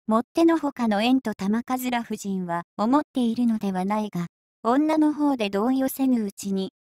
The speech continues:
暴力で結婚が遂行されることは、世間へ聞こえたとき、こちらにも隙のあったことになってよろしくないと思って、クロード少将の取り次ぎをする女房に、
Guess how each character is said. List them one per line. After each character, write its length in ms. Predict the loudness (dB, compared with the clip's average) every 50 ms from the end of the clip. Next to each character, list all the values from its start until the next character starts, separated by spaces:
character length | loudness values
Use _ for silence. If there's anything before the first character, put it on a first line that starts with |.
| _ _ _ _ 0
暴 200 | 2 2 2 2
力 280 | 0 -2 -4 -4 -6 -6
で 120 | -6 -6 -6
結 140 | -8 -10 -10 _ -2
婚 220 | 2 2 4 4
が 120 | 2 0
遂 260 | 0 -2 -4 -4 -4 -4
行 220 | -4 -4 -4 -4
さ 180 | -4 -6 -6 -4
れ 120 | -4 -4
る 100 | -6 -6 -8
こ 100 | -8 -8
と 180 | -6 -6 -4
は、 160 | -2 -2 -2 -4 -6 _ _ _ _ _ _
世 160 | -4 -4 -4
間 260 | 0 2 2 4 4 2
へ 60 | 0
聞 160 | -2 -6 -12 -8 -4
こ 100 | -2 -2
え 100 | -2 -2
た 140 | -6 -8
と 140 | -8 -8 -10 -10
き、 220 | -10 -12 -12 -12 -14 _ _ _ _ _ -6
こ 140 | -6 -4 -4
ち 140 | -2 0
ら 100 | 2 4
に 140 | 4 4 4
も 140 | 4 2 2
隙 260 | -2 -6 -4 0 2
の 160 | 2 2 2
あ 60 | 0 -2
っ 20 | -4 _
た 100 | -8 -8
こ 120 | -8 -10 -10 -8
と 120 | -4 -2
に 200 | -2 -2 -2 -4 _ _
な 120 | 0 0 0
っ 20 | 0
て 220 | _ -2 -2 0
よ 140 | 0 0 0
ろ 100 | 0 -2
し 120 | -2 -4
く 140 | -4 0 2
な 140 | 2 2 2
い 80 | 0
と 180 | -2 -4 -4 -2
思 160 | -2 -2 -2
っ 40 | -4 -6 _ -10
て、 160 | -8 -8 -8 _ _ _ _ _ _
ク 140 | -6 -2 0
ロ 160 | 2 2 2
ー 40 | 2
ド 100 | 2 0
少 280 | -2 0 0 0 0 0
将 280 | -2 -2 -2 0 0
の 120 | 0 0 0
取 200 | -2 -4 -4 -4 -4
り 40 |
次 240 | -6 -6 -8 -4 -2
ぎ 60 | -2
を 60 | -2 -4
す 160 | -4 -4 -4
る 140 | 0 0 2
女 240 | 2 2 0 -2
房 220 | -4 -4 -4 -2 -2
に、 220 | -2 -2 -4 -6